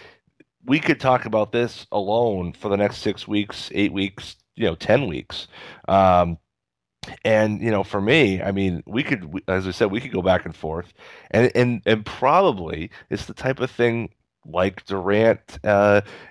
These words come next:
and, <laughs> and, uh, Oden, you know, it's, it's something that can be debated even <laughs> if, if, once you know the answer, who works out. So this is, it's, it's really intriguing. And, you know, especially if you turn out to get the number one pick here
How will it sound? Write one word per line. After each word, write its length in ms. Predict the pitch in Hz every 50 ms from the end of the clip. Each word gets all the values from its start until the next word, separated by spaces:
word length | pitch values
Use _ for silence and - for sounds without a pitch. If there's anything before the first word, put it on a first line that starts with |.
| _ -
and, 420 | - 110 110 110 113 110 113 - - - -
<laughs> 120 | - 135 - - - - - - - -
and, 340 | 107 110 117 120 123 107
uh, 120 | 117 117 - -
Oden, 580 | 104 113 143 175 190 139 95 87 87 98 120 - _
you 120 | 98 113
know, 300 | 107 107 98 95 98 87
it's, 260 | 65 98 117 - - -
it's 180 | - 113 - -
something 340 | - 123 110 - - 139 127
that 140 | 120 120
can 140 | - - 131
be 80 | 120 123
debated 760 | 117 123 101 87 107 120 160 165 131 107 98 95 101 120 - - - - - _ _
even 380 | - 131 143 143 156 151 135 131
<laughs> 0 |
if, 220 | 131 - - - - -
if, 200 | 135 117 - -
once 320 | - 113 135 143 147 -
you 80 | 139 131
know 140 | 135 135
the 200 | 127 120 120 117
answer, 280 | 131 - - - - 110
who 260 | 104 104 - 143 135
works 320 | 117 120 117 117 - - 156
out. 360 | 170 170 139 104 - - - - - - - -
So 500 | - - - 127 123 120 117 113 101 - 50 - - - _ _ _ -
this 320 | 98 104 147 170 - -
is, 300 | 160 123 - - - - - -
it's, 220 | - 90 113 107 -
it's 240 | - 101 104 - -
really 260 | 101 113 131 143 156
intriguing. 680 | 170 180 180 - - 151 156 156 160 165 170 180 196 185 - - - - - _ _ _ -
And, 320 | - 107 110 113 117 113
you 100 | 104 117
know, 80 | 110 101
especially 580 | 98 - - - 135 160 202 - - 143 120 113
if 120 | 110 -
you 60 | 107
turn 200 | 110 - - 113
out 140 | 107 104 107
to 80 | - 95
get 160 | 95 101 -
the 80 | -
number 220 | 85 98 98 98 92
one 200 | 90 87 87 87
pick 260 | - - - - -
here 300 | - 107 95 92 85 82